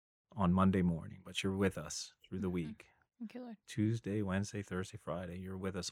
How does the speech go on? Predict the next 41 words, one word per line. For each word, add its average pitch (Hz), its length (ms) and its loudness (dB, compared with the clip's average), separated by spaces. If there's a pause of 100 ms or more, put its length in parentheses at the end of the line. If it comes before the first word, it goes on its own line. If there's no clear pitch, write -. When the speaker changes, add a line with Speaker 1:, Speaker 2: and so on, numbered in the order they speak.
Speaker 1:
all 92 280 2
the 90 100 -4
time. 90 380 -12 (180)
You 107 80 -20 (240)
live, 92 200 2
we 104 120 -4
live 110 220 2
and 104 120 6
move 98 220 2
and 92 120 -4
have 95 200 -10
our 95 140 -8
being 90 440 -10
in 95 220 -10
you. 87 140 -10 (1040)
And 117 260 0
for 113 160 4
those 110 320 8
who 101 240 0
are 92 100 2
still 127 320 8
searching 98 600 2 (160)
and 107 100 -20 (840)
looking, 107 480 4 (380)
uh, 98 180 -16 (120)
we 107 140 -6
just - 280 0
pray 104 300 0
that 95 300 -6
you 101 120 0
would 87 280 -4 (960)
show 117 400 12
them 92 320 12
that 87 220 4 (420)
they 104 180 12
can 107 200 10
come 101 340 12
as 90 240 2
men 92 240 8
and 104 160 8
women, 95 280 0